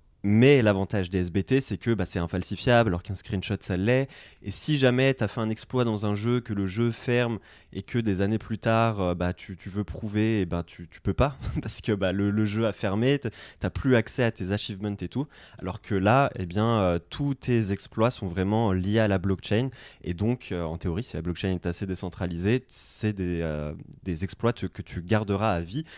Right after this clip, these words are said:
que tu pourras, euh, montrer à tes, euh, petits-enfants, et cetera, euh, pour montrer à quel point t'étais un gros gamer. Euh, et c'est très important, parce que c'est, euh, ce que disait l'un des cofondateurs de, de Sky Mavis, donc d'Axie Infinity,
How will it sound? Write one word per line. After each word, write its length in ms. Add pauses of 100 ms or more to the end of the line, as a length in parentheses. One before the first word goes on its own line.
(160)
que 100
tu 120
pourras, 400
euh, 160 (180)
montrer 520
à 80
tes, 280
euh, 80
petits-enfants, 720
et 80
cetera, 460 (460)
euh, 160
pour 160
montrer 240
à 60
quel 160
point 140
t'étais 200
un 180
gros 280
gamer. 500 (440)
Euh, 920
et 120
c'est 200
très 260
important, 420
parce 140
que 80
c'est, 320 (800)
euh, 140
ce 100
que 220
disait 320
l'un 160
des 120
cofondateurs 520
de, 300
de 100
Sky 260
Mavis, 360
donc 160
d'Axie 280
Infinity, 600